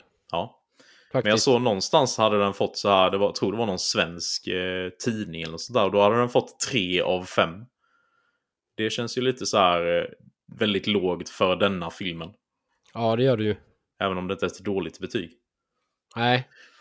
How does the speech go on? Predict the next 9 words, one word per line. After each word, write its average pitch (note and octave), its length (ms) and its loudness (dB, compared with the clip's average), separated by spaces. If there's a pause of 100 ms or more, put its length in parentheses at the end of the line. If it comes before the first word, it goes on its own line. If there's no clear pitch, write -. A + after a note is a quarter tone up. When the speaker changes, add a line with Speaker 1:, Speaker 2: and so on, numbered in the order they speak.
(200)
Speaker 2:
men A#2 160 -2
det A2+ 60 0
känns A2+ 220 0
ju G#2+ 40 -10
fortfarande A2 460 0
lågt A2 560 -4
för G#2 100 -8
Avatar. F#2+ 460 -6 (300)
Speaker 1:
Mm. F#2 180 -6